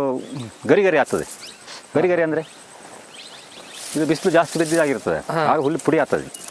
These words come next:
Speaker 2: ಹೌದು, ಹೌದು, ಹೌದು, ಹೌದು.
Speaker 1: ಹ್ಮ್.
Speaker 2: ಈ ಮೊದಲೆಲ್ಲ ಭಾರಿ ತೂಕ ಕಟ್ತಿರಲ್ಲ ಹೊರ ಎಲ್ಲ,
Speaker 1: ಹ್ಮ್.
Speaker 2: ಎಂತಕ್ಕಂತ ಗೊತ್ತಾ ನಿಮ್ಗೆ?
Speaker 1: ಮುಂಚಿಂದು ಜನಗಳೆಲ್ಲ ಹೊರ್ತಿದ್ರು, ಈಗಿನ ಜನಗಳು ಇಲ್ಲಿ ಹೊರ್ತಾರೆ.
Speaker 2: ಹಾ, ಹಾ, ಹಾ. ಮತ್ತೊಂದು ಭತ್ತ ಉದುರ್ತದೆ ಅಂತ ಹೇಳಿ.
Speaker 1: ಹ್ಮ್.
Speaker 2: ಈಗ ಸಣ್ಣ ಸಣ್ಣ ಹೊರ ಎಲ್ಲ
Speaker 1: ಹಾಗೆಲ್ಲ
Speaker 2: ಕಟ್ಟಿದ್ರು.
Speaker 1: ಹಿಂದೆ ಏನ್ ಮಾಡ್ತಿದ್ರು ಅಂದ್ರೆ ಗದ್ದೆ ಅಂಚು ಇದೆಯಲ್ಲ,
Speaker 2: ಹಾ.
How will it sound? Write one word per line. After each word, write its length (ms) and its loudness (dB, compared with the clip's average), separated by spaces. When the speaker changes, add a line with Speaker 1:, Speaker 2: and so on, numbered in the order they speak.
Speaker 2:
ಹೌದು, 220 -4
ಹೌದು, 220 -2
ಹೌದು, 160 -6
ಹೌದು. 240 -10
Speaker 1:
ಹ್ಮ್. 120 -4
Speaker 2:
ಈ 20 -4
ಮೊದಲೆಲ್ಲ 320 2
ಭಾರಿ 240 2
ತೂಕ 260 0
ಕಟ್ತಿರಲ್ಲ 420 2
ಹೊರ 140 2
ಎಲ್ಲ, 280 0
Speaker 1:
ಹ್ಮ್. 360 -6
Speaker 2:
ಎಂತಕ್ಕಂತ 340 2
ಗೊತ್ತಾ 240 2
ನಿಮ್ಗೆ? 300 -4
Speaker 1:
ಮುಂಚಿಂದು 840 0
ಜನಗಳೆಲ್ಲ 400 2
ಹೊರ್ತಿದ್ರು, 380 2
ಈಗಿನ 220 0
ಜನಗಳು 260 2
ಇಲ್ಲಿ 160 0
ಹೊರ್ತಾರೆ. 400 2
Speaker 2:
ಹಾ, 260 -10
ಹಾ, 160 -6
ಹಾ. 160 -8
ಮತ್ತೊಂದು 460 0
ಭತ್ತ 280 0
ಉದುರ್ತದೆ 500 2
ಅಂತ 180 -2
ಹೇಳಿ. 180 -2
Speaker 1:
ಹ್ಮ್. 200 -4
Speaker 2:
ಈಗ 160 -2
ಸಣ್ಣ 280 0
ಸಣ್ಣ 160 2
ಹೊರ 120 2
ಎಲ್ಲ 160 2
Speaker 1:
ಹಾಗೆಲ್ಲ 300 2
Speaker 2:
ಕಟ್ಟಿದ್ರು. 300 4
Speaker 1:
ಹಿಂದೆ 160 0
ಏನ್ 120 2
ಮಾಡ್ತಿದ್ರು 300 0
ಅಂದ್ರೆ 180 2
ಗದ್ದೆ 320 4
ಅಂಚು 240 2
ಇದೆಯಲ್ಲ, 260 4
Speaker 2:
ಹಾ. 360 0